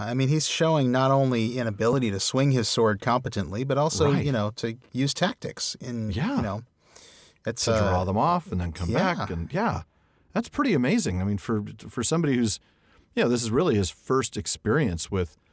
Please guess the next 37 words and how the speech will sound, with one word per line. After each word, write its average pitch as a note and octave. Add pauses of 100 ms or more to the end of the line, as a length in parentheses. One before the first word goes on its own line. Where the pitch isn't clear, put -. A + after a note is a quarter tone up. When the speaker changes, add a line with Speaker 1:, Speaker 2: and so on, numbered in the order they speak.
(400)
Speaker 2:
you E2
know, E2
extended A#2
Speaker 1:
Yeah. C#3
Speaker 2:
combat. A#2 (520)
Speaker 1:
Yeah. A2
Speaker 2:
Um, D#2+
you G#2+
know, F#2
I F2+
mean, G2+
he A#2
barely A2+
knew G#2+
how A#2+
to G#2
point B2+
the F#2+
sword A#2+
at F#2+
Gollum G#2+
just G#2
to -
make G#2
sure A#2+
the F#2+
pointy B2
end G2
is E2
pointing G2+
at F#2
the F#2
guy F#2
you F2
wanna F2+
poke. G#2
Speaker 1:
Mm-hmm. A2